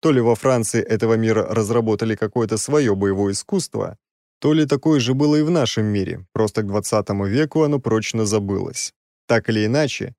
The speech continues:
дрался граф Этьен очень красиво. Противники махали конечностями, как бабочки крыльями, не забывали ставить блоки, и каждый упорно ожидал, когда второй раскроется.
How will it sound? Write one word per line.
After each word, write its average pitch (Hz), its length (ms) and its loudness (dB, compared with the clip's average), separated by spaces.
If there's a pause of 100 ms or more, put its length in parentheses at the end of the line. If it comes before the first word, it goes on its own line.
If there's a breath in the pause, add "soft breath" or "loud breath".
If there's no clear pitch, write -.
(260)
дрался 131 420 2
граф 127 300 2
Этьен 123 440 0
очень 104 380 0
красиво. 101 760 -6 (380)
Противники 170 560 0
махали 151 400 0
конечностями, 104 880 -2
как 101 180 -2
бабочки 101 480 -2
крыльями, 110 580 -2 (300)
не 175 120 2
забывали 147 420 2
ставить 113 400 0
блоки, 143 340 0
и 120 180 -4
каждый 127 360 0
упорно 123 420 0
ожидал, 120 420 2
когда 104 260 -2
второй 107 340 0
раскроется. 117 800 -2